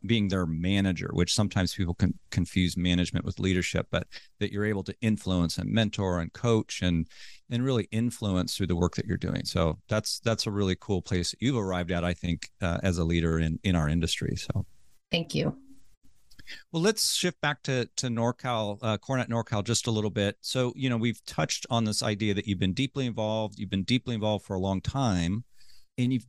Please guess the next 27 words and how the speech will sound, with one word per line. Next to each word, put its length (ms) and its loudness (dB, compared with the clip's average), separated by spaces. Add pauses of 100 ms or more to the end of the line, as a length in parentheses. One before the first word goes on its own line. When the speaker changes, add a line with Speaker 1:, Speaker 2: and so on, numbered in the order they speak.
Speaker 1:
given 360 0
a 60 -4
lot 420 -2
of 140 -4
yourself, 760 -2
uh, 240 2
to 240 0
the 100 0
chapter, 460 -2
to 220 -4
the 140 0
organization, 920 2 (380)
and 240 0
your 120 2
imprint 440 -2
is, 560 0 (100)
you 120 2
know, 100 4
clearly 560 0
on 260 0
it, 180 0
at 80 0
least 200 2
clear 200 0
to 140 -4
me. 520 2 (600)
Uh, 240 -2